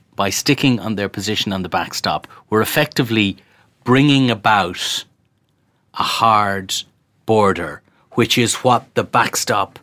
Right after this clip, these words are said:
was designed to avoid. Essentially, we would be saying we'll take a hard border now rather than the possibility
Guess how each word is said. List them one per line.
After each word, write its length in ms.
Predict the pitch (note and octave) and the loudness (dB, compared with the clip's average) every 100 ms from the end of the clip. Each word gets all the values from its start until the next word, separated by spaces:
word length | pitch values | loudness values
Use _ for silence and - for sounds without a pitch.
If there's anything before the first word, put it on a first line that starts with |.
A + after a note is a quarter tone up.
| _ _ - | _ _ -2
was 300 | A2+ A2 G2+ | 2 2 2
designed 840 | - G#2+ A2 G#2+ G2+ F#2+ F2+ F2 - _ _ | 2 2 2 2 2 -2 -6 -8 -12 _ _
to 220 | - A2 | -4 -2
avoid. 520 | G2 F#2+ F#2+ E2 D#2 - _ | -2 0 -2 -2 -6 -14 _
Essentially, 520 | - - D3+ C#3+ B2+ A2+ | -6 0 2 2 0 0
we 120 | A2+ | 0
would 200 | G#2 G2+ | 0 -2
be 100 | G2 | -4
saying 300 | - G#2+ F#2+ | -4 -4 -4
we'll 100 | F#2 | -4
take 240 | - G2+ | -6 -8
a 40 | F#2+ | -6
hard 420 | G#2 G2 F#2 F2 - _ _ _ _ | -2 0 0 -6 -14 _ _ _ _
border 320 | - G2+ F#2 F2+ | -4 -2 -2 -2
now 400 | F#2 F#2 F2 - | -2 -2 -4 -6
rather 420 | G2+ G#2 G#2 G2 | -2 0 2 0
than 220 | F2+ F#2+ F2+ | -2 -4 -4
the 80 | |
possibility 840 | - - G2 F#2+ F#2+ F#2+ G2 E2+ | -6 -6 -4 -6 -4 -4 -6 -8